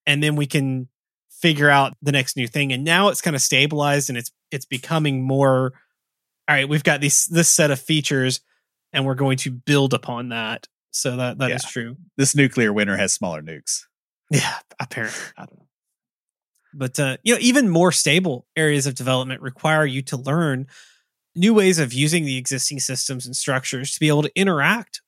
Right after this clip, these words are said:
Speaker 1: with those faster growing areas. So even though, like, S Q L isn't changing,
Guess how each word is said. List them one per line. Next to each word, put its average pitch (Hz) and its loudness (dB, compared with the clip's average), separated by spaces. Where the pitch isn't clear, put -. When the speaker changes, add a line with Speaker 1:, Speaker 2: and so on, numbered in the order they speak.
Speaker 1:
with 165 2
those 156 2
faster 135 2
growing 120 -4
areas. 147 -2
So 139 0
even 190 4
though, 165 4
like, 135 -2
S - -2
Q 233 2
L 185 4
isn't 170 4
changing, 160 0